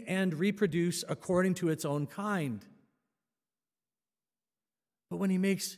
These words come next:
man, he says, "I will make him in my image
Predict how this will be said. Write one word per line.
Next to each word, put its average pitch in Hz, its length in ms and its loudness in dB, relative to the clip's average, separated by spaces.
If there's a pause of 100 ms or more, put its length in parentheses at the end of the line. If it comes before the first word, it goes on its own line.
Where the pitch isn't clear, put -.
(160)
man, 156 600 0
he 170 120 -2
says, 170 520 -4 (680)
"I 190 160 -4
will 240 180 2
make 160 340 0
him 143 360 -4 (540)
in 220 160 2
my 269 220 -4
image 92 720 -10